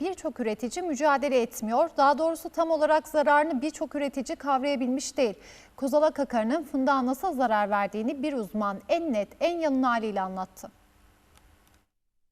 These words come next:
Fındığın en önemli zararlarından biri de kozalak akarları.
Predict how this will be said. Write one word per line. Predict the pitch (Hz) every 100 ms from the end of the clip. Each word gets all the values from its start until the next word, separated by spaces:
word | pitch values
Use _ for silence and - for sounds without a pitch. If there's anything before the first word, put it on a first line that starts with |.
| _ _ _ _ _ _ _ _ _ _
Fındığın | - 330 311 311 285 -
en | 294
önemli | 320 302 285 285
zararlarından | 277 277 262 262 262 262 254 262 247
biri | 269 220
de | 220
kozalak | 311 262 247 226 -
akarları. | 202 214 190 190 185 190